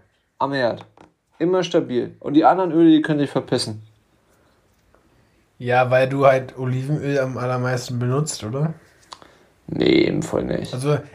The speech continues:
Speaker 2: ich zum Beispiel
Speaker 1: Benutzt
Speaker 2: hab
Speaker 1: du
Speaker 2: zu Hause
Speaker 1: Olivenöl zum
Speaker 2: Olivenöl.
Speaker 1: Braten?
Speaker 2: Ja, aber ich weiß, dass es nicht gut ist.
Speaker 1: Butterschmalz, Diggi. Oder wenn, wenn du noch so
Speaker 2: Nee,
Speaker 1: richtig
Speaker 2: ich hab, ich hab Kokosöl.
Speaker 1: Ja, ich wollte gerade sagen, wenn du so richtig, ne,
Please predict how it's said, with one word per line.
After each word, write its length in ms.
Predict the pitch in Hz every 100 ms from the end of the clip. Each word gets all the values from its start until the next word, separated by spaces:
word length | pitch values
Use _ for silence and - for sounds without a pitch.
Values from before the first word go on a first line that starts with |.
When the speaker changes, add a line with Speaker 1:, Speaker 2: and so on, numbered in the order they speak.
| -
Speaker 2:
ich 180 | 180 -
zum 120 | 175
Beispiel 580 | 165 165 165 160 160 151
Speaker 1:
Benutzt 280 | 135 175 247
Speaker 2:
hab 120 | -
Speaker 1:
du 0 |
Speaker 2:
zu 80 | 240
Hause 100 | 185
Speaker 1:
Olivenöl 380 | 220 208 190 180
zum 140 | 165 123
Speaker 2:
Olivenöl. 180 | 123
Speaker 1:
Braten? 380 | 135 120 117 117 - _ _ _ _ _ _ _ - - - _ _ _ _
Speaker 2:
Ja, 400 | 117 120 123 - -
aber 220 | 117 117
ich 80 | 117
weiß, 160 | 120
dass 100 | 117
es 60 | 120
nicht 120 | 117
gut 160 | 120 113
ist. 180 | 113 _ _ _ _ _ -
Speaker 1:
Butterschmalz, 680 | 131 135 120 - 113 110 -
Diggi. 320 | 113 113 107 _ _ _ _ _ _ - _
Oder 300 | - 156 170
wenn, 220 | 151 151 139
wenn 100 | 147
du 60 |
noch 140 | 147 143
so 160 | -
Speaker 2:
Nee, 80 | 139
Speaker 1:
richtig 460 | 160 180 165 156 143
Speaker 2:
ich 180 | 165 170
hab, 340 | 165 151 -
ich 220 | 139 -
hab 320 | 147 139 - -
Kokosöl. 680 | 175 185 156 131 - 131 127
Speaker 1:
Ja, 140 | 135
ich 80 | 127
wollte 140 | 143
gerade 80 | 143
sagen, 140 | 139 131
wenn 80 | 131
du 40 |
so 100 | 135
richtig, 360 | 165 180 156 156 _ -
ne, 400 | 147 190 226